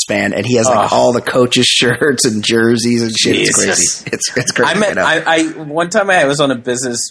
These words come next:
Speaker 2: trip for, like, two weeks in, in Phoenix, and I had to work closely with this guy who was, like, a rabid Cardinals fan, but the dude also poured ranch dressing on his pizza, so, like,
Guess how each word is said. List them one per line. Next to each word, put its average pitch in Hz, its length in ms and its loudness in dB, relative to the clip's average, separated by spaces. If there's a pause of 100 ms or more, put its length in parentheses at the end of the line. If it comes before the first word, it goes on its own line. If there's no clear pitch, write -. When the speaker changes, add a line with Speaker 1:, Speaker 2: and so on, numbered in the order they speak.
Speaker 2:
trip 110 320 -2
for, 110 80 -6
like, 107 220 -4
two 135 260 0
weeks 120 280 2 (120)
in, 101 520 0 (420)
in 101 320 0
Phoenix, 113 580 0 (240)
and 113 360 2
I - 100 2
had 123 120 0
to 131 80 2
work 120 240 2
closely 113 500 -2
with 104 180 -4
this 107 180 -4
guy 104 260 0
who 104 60 4
was, 101 200 -2 (120)
like, 113 180 -2
a 110 180 0 (260)
rabid 113 480 2
Cardinals 120 420 0
fan, 143 340 0 (440)
but 151 160 -2
the 156 80 2
dude 180 260 4
also 143 320 2
poured 117 300 0
ranch 113 320 0
dressing 107 380 0
on 92 60 -4
his 92 100 -6
pizza, 98 420 -4
so, 107 200 2
like, 110 180 0